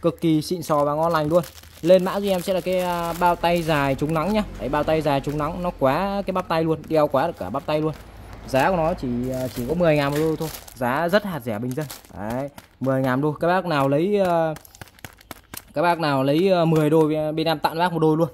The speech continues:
Đấy, lấy mười đôi tặng một đôi các bác nhá. Đấy, còn bán lẻ một đôi là mười ngàn. Giá rất bình dân, hạt rẻ luôn. Đấy, còn mua hàng thì nhà em thì cứ hóa đơn trên hai trăm k là bao ship rồi.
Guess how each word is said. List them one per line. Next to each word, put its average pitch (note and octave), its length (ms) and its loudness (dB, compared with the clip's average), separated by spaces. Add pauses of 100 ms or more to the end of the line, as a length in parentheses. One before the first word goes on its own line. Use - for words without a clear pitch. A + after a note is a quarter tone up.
Đấy, A#2 180 -6
lấy D3 300 0
mười F#3+ 180 2
đôi E3+ 160 2
tặng D#3 160 -6
một D#3 60 -6
đôi D#3 200 0
các D#3 60 -2
bác D#3+ 60 -2
nhá. F#3+ 120 2 (260)
Đấy, A#2+ 120 -4
còn C3+ 200 0
bán C#3+ 160 0
lẻ A#2+ 160 0
một C3+ 180 0
đôi D#3+ 180 4
là D3 120 2
mười C#3+ 220 4
ngàn. D3 160 2 (380)
Giá B2 340 2
rất G#3 160 -4
bình D3+ 160 -2
dân, D3+ 140 -4
hạt C#3 140 -6
rẻ A2 200 -8
luôn. D3 140 -4 (220)
Đấy, A2 120 -10
còn B2+ 120 -2
mua D3 180 0
hàng C#3 240 -2
thì B2+ 140 -2
nhà C3+ 180 -2
em C#3+ 100 -4
thì B2+ 240 -6
cứ E3 260 2 (500)
hóa C#3 160 2
đơn F3 200 4
trên D#3+ 180 -2
hai D#3+ 180 -2
trăm D#3 140 -2
k - 80 -4 (260)
là B2 120 -6
bao C#3 140 0
ship F#3+ 180 -4
rồi. E3 120 -2